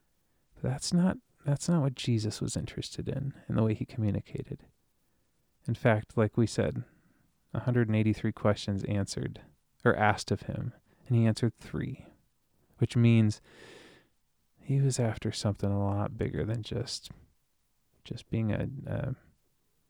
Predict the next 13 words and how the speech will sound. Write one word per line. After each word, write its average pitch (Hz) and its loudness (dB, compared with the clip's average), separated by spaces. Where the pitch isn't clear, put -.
data 92 4
mine 87 0
to 104 -4
give 101 -4
out 98 -2
answers 104 -4
or 110 -4
his - -6
thoughts - -6
and - -4
opinions - -6
on - -6
things. - -10